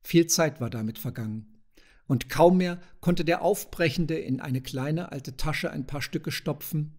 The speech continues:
als Franzl dastand und meldete, Herr Votava, Fialas Bekannter, stehe zu Diensten. Sie gingen mit lauten Schritten die Treppe hinab.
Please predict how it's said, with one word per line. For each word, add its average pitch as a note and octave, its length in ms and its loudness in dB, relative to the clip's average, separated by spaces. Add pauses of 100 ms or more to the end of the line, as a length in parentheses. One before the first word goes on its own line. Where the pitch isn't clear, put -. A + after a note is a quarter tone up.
(420)
als C3 180 4
Franzl C#3 460 -2
dastand D3 760 -2 (300)
und A2+ 180 2
meldete, D#3 680 4 (420)
Herr F3+ 240 6
Votava, D3 680 0
Fialas B2+ 520 -2
Bekannter, D3+ 720 -4
stehe B2 340 0
zu D#3+ 140 0
Diensten. A2+ 580 -2 (1500)
Sie - 180 0
gingen B2 240 6
mit B2 180 2
lauten C#3+ 360 2
Schritten D#3 400 -2
die D#3 120 -4
Treppe - 280 -4
hinab. A#2 460 2